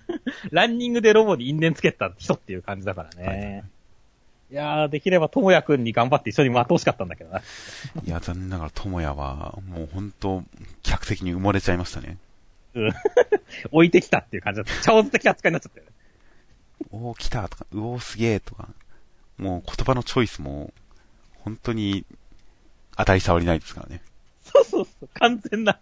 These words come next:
Speaker 1: 完全なその他大勢だからね。
Speaker 2: 何か巧みな言葉遣いとか、巧みな比喩とかで紹介してくれるわけでもないですしね。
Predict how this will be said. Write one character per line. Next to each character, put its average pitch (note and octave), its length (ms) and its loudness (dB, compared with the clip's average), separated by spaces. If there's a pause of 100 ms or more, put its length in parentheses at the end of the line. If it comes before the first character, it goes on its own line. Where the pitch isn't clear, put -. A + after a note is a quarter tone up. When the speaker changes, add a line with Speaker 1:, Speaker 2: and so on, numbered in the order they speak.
(1040)
Speaker 1:
完 - 240 0
全 - 20 -
な C4 140 6
そ - 140 0
の C4 100 8
他 - 120 4
大 C#3 140 2
勢 F#3+ 120 6
だ A#2 100 0
か E2 100 -14
ら F2+ 80 -10 (100)
ね。 D#4+ 120 -8 (920)
Speaker 2:
何 F#2 160 -8
か F2 80 -6
巧 - 260 -6
み B2+ 80 0
な A2+ 380 6 (220)
言 - 80 -10 (120)
葉 A2 100 6
遣 - 200 0
い - 20 -2
と - 60 -14
か、 D#2+ 100 -6
巧 - 220 -8
み A#2 80 -2
な A2+ 80 0
比 B2+ 240 0
喩 G2+ 60 0
と - 80 -10
か - 120 -6
で C#2+ 320 -6
紹 - 200 -8
介 E2+ 120 -4
し - 40 -8
て - 60 -8
く - 60 -12
れ F#2 60 -2
る E2+ 60 -2
わ E2 60 -2
け E2+ 60 -8
で - 60 -10
も D2 80 -12
な D#2+ 80 -2
い D2+ 60 -6
で D2 60 -14
す - 100 -16
し - 40 -16
ね。 - 120 -14